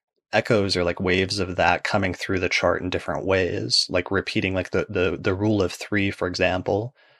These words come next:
of the notion that if, like, you see something once, it's a maybe. If you see something twice, it's, it's pretty likely. And if you see something three times, then it's for sure. That's sort of a good rule still to stick by in terms of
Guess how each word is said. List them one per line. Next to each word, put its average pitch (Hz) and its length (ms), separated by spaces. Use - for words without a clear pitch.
of 95 160
the 90 120
notion 87 380
that 85 120
if, 78 120
like, 85 140
you 92 80
see - 180
something 92 320
once, 90 380
it's - 140
a 101 40
maybe. 92 520
If 92 160
you 98 80
see - 160
something 92 540
twice, 90 540
it's, - 340
it's - 160
pretty 101 240
likely. 92 720
And 90 140
if - 100
you 92 60
see - 120
something 90 280
three - 200
times, 87 440
then 87 100
it's 80 140
for - 120
sure. 95 580
That's 95 640
sort 120 180
of 107 60
a 98 80
good 95 200
rule 92 280
still 90 360
to - 140
stick - 440
by 90 260
in 90 200
terms 90 380
of 92 140